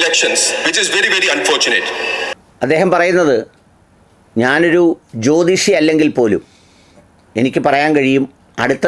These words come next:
Speaker 2: തെരഞ്ഞെടുപ്പിൽ കേരളത്തിന് വേണ്ടി എയിംസ് പ്രഖ്യാപിക്കും, സ്പെഷ്യൽ പാക്കേജസ് അനുവദിക്കും, റബ്ബർ കർഷകർക്ക് താങ്ങുവില കൂട്ടും,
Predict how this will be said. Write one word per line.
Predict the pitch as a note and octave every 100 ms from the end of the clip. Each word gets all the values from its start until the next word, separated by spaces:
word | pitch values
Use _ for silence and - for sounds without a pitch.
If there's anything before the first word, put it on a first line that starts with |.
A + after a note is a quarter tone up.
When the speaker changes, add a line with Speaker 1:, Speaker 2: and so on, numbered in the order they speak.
| D#3
Speaker 2:
തെരഞ്ഞെടുപ്പിൽ | C#3+ C#3+ B2+ A2+ - _ _ _ - - _ -
കേരളത്തിന് | A#2+ C#3+ D3+ - D3+
വേണ്ടി | D3 C#3+ D3 D3 - B2
എയിംസ് | D3 D3+ C3+
പ്രഖ്യാപിക്കും, | C3 - C3 B2+ - C3 - _ _ _ _ _ _ -
സ്പെഷ്യൽ | - - C#3 - E3+ D3
പാക്കേജസ് | B2+ B2+ D#3 D3 D3+
അനുവദിക്കും, | C3+ B2 B2 C#3 B2 _ _ _ _ _ - B2
റബ്ബർ | C3+ F3 E3
കർഷകർക്ക് | E3+ - D#3 C#3+ C#3+ C#3+ - - C3
താങ്ങുവില | B2+ D#3+ D#3 D3+ B2
കൂട്ടും, | A#2 C3+